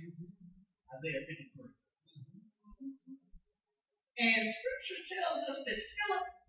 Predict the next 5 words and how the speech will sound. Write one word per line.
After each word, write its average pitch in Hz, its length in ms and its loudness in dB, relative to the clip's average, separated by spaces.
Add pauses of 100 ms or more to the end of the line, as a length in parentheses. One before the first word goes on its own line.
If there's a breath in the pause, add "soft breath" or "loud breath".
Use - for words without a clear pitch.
(400)
hears - 1200 0 (400)
him 147 280 0
reading. - 340 -4 (3250)
How - 160 -8
many 165 160 0